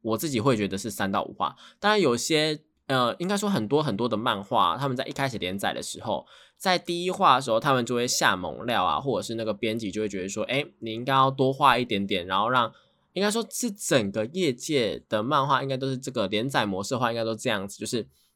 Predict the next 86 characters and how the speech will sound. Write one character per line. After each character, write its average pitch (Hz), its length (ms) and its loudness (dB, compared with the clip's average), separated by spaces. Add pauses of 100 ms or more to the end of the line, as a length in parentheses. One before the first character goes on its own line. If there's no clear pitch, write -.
(140)
第 180 180 -4
一 185 60 -4
话、 175 220 6
第 156 160 0
二 147 60 0
话、 147 120 2
第 147 100 -2
三 135 200 0
话、 120 180 2
前 131 260 -2
几 - 240 -8
话 127 200 2
呢， 104 200 -2
基 160 200 -6
本 127 100 0
上 131 160 -2
都 135 120 0
会 131 60 2
是 135 120 -2
比 127 140 -6
较 117 180 0
内 127 160 0
容 92 120 -2
比 90 40 -10
较 95 80 -2
丰 104 260 -4
富 104 220 -6
的。 - 260 -8 (420)
所 185 200 0
以 202 60 6
有 202 120 6
可 185 160 0
能 104 160 -2
呢， 104 140 -2
动 135 320 0
画 139 180 2
的 107 140 -2
第 120 260 -4
一 131 60 -2
话 123 240 2
呢， 98 200 -4
有 113 140 0
可 131 100 -2
能 101 80 -2
就 113 80 -4
真 123 180 -2
的 113 60 0
只 101 120 -4
有 95 40 2
漫 107 200 2
画 110 120 2
的 98 60 0
第 98 140 -6
一 98 40 -4
话， 101 160 0
也 107 220 -2
是 196 220 -2
有 123 180 2
可 131 180 -2
能 78 200 -6
的， 71 160 -6
这 - 120 -10
当 160 120 2
然 147 100 2
是 147 120 -4
也 101 100 0
是 120 100 -4
有 107 100 0
可 101 140 -6
能 69 180 -10
的。 - 220 -10 (420)
但 202 200 2
以 113 120 -2
一 185 120 2
般 170 340 -4
的 127 140 0
漫 147 240 2
画 151 160 0
的， 98 480 -2
呃， 101 240 -2
周 165 240 2
刊 160 220 0
来 135 160 -2
讲 95 180 -6
好 - 220 -6
了 90 240 -8